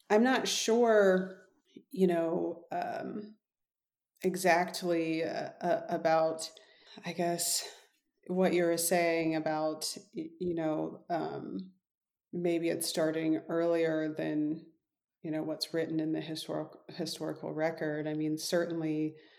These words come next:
um, there's been a esoteric and occult influence on many artists, uh, way before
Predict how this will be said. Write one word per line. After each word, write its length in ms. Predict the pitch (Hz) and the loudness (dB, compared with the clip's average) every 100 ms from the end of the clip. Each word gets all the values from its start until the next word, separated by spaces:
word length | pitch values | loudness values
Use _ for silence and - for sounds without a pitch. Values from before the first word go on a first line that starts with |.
| _ _ _ | _ _ _
um, 520 | 160 156 156 156 185 - _ - | -8 -6 -6 -6 -8 -16 _ -8
there's 200 | 156 156 | -4 -4
been 220 | - 151 | -4 -2
a 340 | 151 151 170 190 _ _ | -2 -4 -8 -12 _ _
esoteric 540 | 170 165 156 156 156 - | -10 -10 -6 -6 -6 -6
and 100 | 151 | -8
occult 360 | 156 156 151 | -6 -8 -6
influence 520 | 147 156 160 151 147 160 | -6 -8 -8 -8 -8 -8
on 300 | 151 156 - - - _ - | -6 -6 -8 -18 -20 _ -2
many 260 | 175 175 | 2 2
artists, 640 | 160 156 156 151 143 - - _ | 0 -4 -4 -4 -6 -10 -14 _
uh, 280 | 160 175 170 185 _ 233 156 | -10 -10 -12 -14 _ -16 -6
way 200 | 160 170 | 0 0
before 640 | 170 151 - 151 151 151 | 0 -6 -6 -6 -4 -6